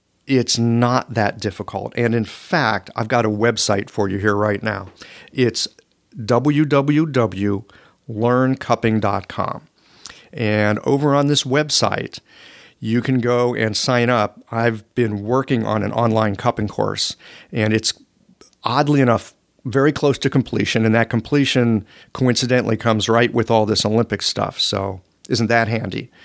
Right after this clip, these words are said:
But it's something I've been working on for a while, and I've got a free introductory course. So you can go and learn some of the basics, and then if you, uh, want to learn some of the deeper material, there's some options to sign up for classes for that as well.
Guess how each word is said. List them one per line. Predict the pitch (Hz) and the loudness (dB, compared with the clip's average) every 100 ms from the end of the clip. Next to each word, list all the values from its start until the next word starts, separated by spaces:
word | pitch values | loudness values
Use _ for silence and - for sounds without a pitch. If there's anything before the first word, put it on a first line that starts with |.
| - - - - | -20 -20 -20 -4
But | 127 | 0
it's | 160 - | 2 2
something | 202 196 | 2 2
I've | 170 | 0
been | 156 135 | 2 2
working | 131 131 120 | 0 0 2
on | 113 107 | 2 0
for | 131 110 | 0 0
a | |
while, | 104 95 101 107 | 0 0 -2 -2
and | 107 | -2
I've | 113 | 0
got | 123 | 0
a | 104 | -2
free | - - 151 147 143 | -6 -2 0 2 2
introductory | 123 120 110 117 98 110 110 | 0 0 0 -2 0 0 0
course. | - 110 95 | -2 -4 -2
So | 113 | 0
you | 113 202 | 2 2
can | 240 151 | 2 0
go | 110 120 127 | 0 0 2
and | 120 | 0
learn | 110 117 113 | 0 0 0
some | 117 | 0
of | 110 | -2
the | 104 | 0
basics, | 113 120 - 120 - - - - - - | 0 0 0 0 0 -4 -6 -16 -16 -8
and | - 113 | 0 2
then | 117 113 | 4 2
if | 104 110 | 0 0
you, | 110 107 107 104 | 2 2 2 2
uh, | 98 104 107 | 2 0 -2
want | 123 120 | -2 -2
to | 120 | 0
learn | 120 117 110 | 2 2 0
some | 113 | 0
of | 107 | -2
the | 98 | -2
deeper | 139 135 | -2 0
material, | 120 107 - 117 110 104 | 0 0 0 2 2 2
there's | 104 104 | 0 -2
some | - 113 101 | -2 -2 -2
options | 104 - 107 | -2 -2 -6
to | - - | -6 -4
sign | 107 101 | 0 0
up | 101 | -2
for | - | -4
classes | - 104 95 - 101 | -2 0 0 0 -2
for | - | 0
that | 104 98 | 0 -2
as | 98 - | -8 -6
well. | 104 98 | -4 -4